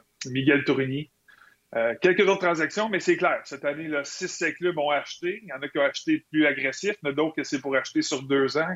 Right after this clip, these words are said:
comme je regarde Gatineau, Sherbrooke, ça semble être ça. Puis il y a d'autres équipes qui sont plus vendeurs parce qu'ils sont pas prêts à gagner présentement, mais ça va amener une fin de saison intéressante si on peut ramener le produit sur la glace. C'est ce qu'on,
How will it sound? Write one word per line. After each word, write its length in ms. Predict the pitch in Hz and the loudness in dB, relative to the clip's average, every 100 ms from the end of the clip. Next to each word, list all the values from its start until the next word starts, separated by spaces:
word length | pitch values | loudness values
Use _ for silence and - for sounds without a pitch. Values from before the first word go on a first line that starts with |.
| - | 2
comme 160 | 139 139 | 0 0
je 120 | 127 123 | -8 -4
regarde 360 | 127 131 131 | 0 0 -2
Gatineau, 460 | 127 117 - 143 156 | -8 -6 -4 0 2
Sherbrooke, 560 | - 131 127 143 151 _ _ - _ | 2 2 2 0 0 _ _ -20 _
ça 160 | - 117 | -2 0
semble 320 | 135 127 127 | 2 2 2
être 100 | 120 | 2
ça. 120 | 151 | 0
Puis 160 | 160 139 | 0 4
il 20 | |
y 40 | 135 | 4
a 40 | |
d'autres 140 | 135 | 4
équipes 180 | 135 147 | 2 0
qui 80 | - | 0
sont 160 | 135 127 | -4 -2
plus 260 | 147 131 | 0 0
vendeurs 500 | 131 127 117 131 143 - | 2 2 4 2 2 -2
parce 160 | 117 | -6
qu'ils 80 | - | -2
sont 200 | - 131 | 0 0
pas 180 | - 123 | 0 -2
prêts 340 | 127 139 139 - - - - _ | 0 0 0 -6 -18 -20 -20 _
à 100 | 123 | 2
gagner 260 | 123 117 139 | 4 2 0
présentement, 420 | 135 127 123 147 | -4 -4 -4 -2
mais 80 | 156 | -2
ça 160 | - 131 | 2 2
va 120 | 139 | 2
amener 160 | 139 156 | 0 -4
une 80 | 135 | 0
fin 120 | 147 | 0
de 80 | 143 | 2
saison 280 | 139 147 | -2 -2
intéressante 480 | 139 139 120 156 156 | -2 -2 -4 -4 -6
si 100 | - | -4
on 80 | 135 | -2
peut 120 | 147 | 0
ramener 240 | 135 131 139 | -2 -2 -4
le 60 | |
produit 300 | - 127 123 | -2 -4 -4
sur 140 | 120 135 | -4 0
la 120 | 123 | 0
glace. 260 | 135 151 - | 2 0 0
C'est 100 | 143 | -2
ce 100 | - | 2
qu'on, 200 | 147 | 0